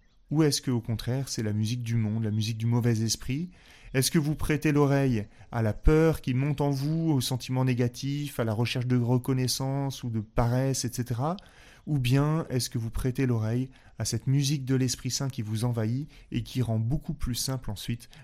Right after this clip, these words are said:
la pratique, euh, de la foi, la pratique de la belle chorégraphie que le Seigneur nous propose ? Voilà donc la, la réponse. Sans cet Esprit Saint, sans cette musique-là, on ne peut pas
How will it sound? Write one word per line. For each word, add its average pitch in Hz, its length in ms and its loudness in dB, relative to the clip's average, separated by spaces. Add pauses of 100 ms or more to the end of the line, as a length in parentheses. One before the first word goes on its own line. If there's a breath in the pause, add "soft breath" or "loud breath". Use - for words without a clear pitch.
(100)
la 104 140 -4
pratique, - 720 -8 (420 soft breath)
euh, 101 220 -2
de 104 140 0
la 101 140 0
foi, 107 380 -6
la 107 140 -6
pratique 107 420 -8
de 104 80 -6
la 95 140 -4
belle 120 360 0
chorégraphie 107 760 -6
que 113 100 -8
le 98 120 -4
Seigneur 101 360 -6
nous 104 80 -4
propose ? - 540 -10 (500 loud breath)
Voilà 135 300 6
donc 135 260 2
la, 120 220 2
la 120 120 4
réponse. 127 540 0 (180 loud breath)
Sans 143 260 -2
cet 131 260 2
Esprit 147 380 0
Saint, 143 320 0
sans 139 200 -2
cette - 260 -4
musique-là, 127 760 -2 (320 loud breath)
on 117 60 0
ne 110 40 0
peut 120 160 0
pas 135 380 0